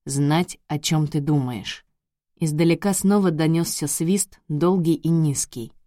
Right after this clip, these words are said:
Какое-то время он пульсировал вокруг и прямо сквозь неё, как будто перенял свой ритм вверх-вниз, долго-коротко —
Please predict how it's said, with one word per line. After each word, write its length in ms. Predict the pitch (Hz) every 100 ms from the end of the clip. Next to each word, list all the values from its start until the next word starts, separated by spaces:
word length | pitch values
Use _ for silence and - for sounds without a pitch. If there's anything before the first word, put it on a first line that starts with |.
| _ _ _ _ _ _
Какое-то 480 | - 180 202 196 202
время 400 | 190 226 240 185 -
он 200 | 185 180
пульсировал 680 | 190 185 - 233 202 175
вокруг 500 | 170 175 202 233 - -
и 80 |
прямо 380 | 185 185 214 208
сквозь 480 | 185 - 175 185 -
неё, 420 | 185 190 151 135 - - _ _ _ _
как 220 | 170 160 160
будто 400 | 170 - 175 151
перенял 640 | - 196 196 180 170 156
свой 360 | - 165 165
ритм 420 | 160 185 185 147 131 - _ _
вверх-вниз, 1000 | 160 156 165 147 - 151 156 175 - - - - - -
долго-коротко — 1120 | 170 170 156 151 147 165 185 185 - 180 165